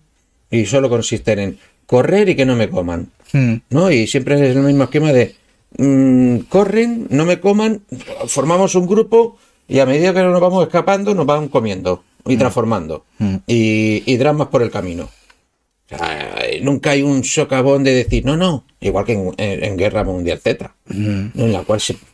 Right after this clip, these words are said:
Speaker 1: presupone que hay una, un intento de salvar a la humanidad y tal.
Speaker 2: Claro, pero sí, que, que quedó ahí colgada,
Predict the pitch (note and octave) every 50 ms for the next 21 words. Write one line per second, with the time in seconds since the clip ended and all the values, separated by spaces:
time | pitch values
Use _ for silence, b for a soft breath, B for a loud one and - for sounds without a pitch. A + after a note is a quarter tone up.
0 | _ - A2 A2+ - - G#2+ G#2+ - - - A#2 A2 A2+ A2+ A2+ - A#2 A2+ G#2+
1 | G#2+ A#2 A2+ - - b b b b b b b b - C3 B2+ A#2+ A#2+ B2 A#2+
2 | - - B2+ A#2 A#2 A2+ A2+ G2+ - C3+ B2 A#2 A#2+ B2+ A#2 G#2+ - - - -
3 | F#2 G2 A2 B2+ C3 C3 B2 A#2+ A#2+ A2+ G#2+ A2 G#2+ G2 G2 G#2 A#2 A#2+ A2 G2+
4 | - B2+ C#3+ D3+ - _ _ _ _ B B B B B B B B B B B
5 | - E3 D3+ C#3 B2 A2+ B2 A#2+ B2 B2 A#2 A2 - D3 C#3+ C3+ A#2 A2+ G#2 F#2+
6 | - A#2 G#2+ G#2+ G#2 G2 G#2 G#2 G#2 G#2+ A2+ A#2 A2+ - A#2 A2 G#2+ G#2+ G#2+ A2
7 | A2 A#2+ C#3+ -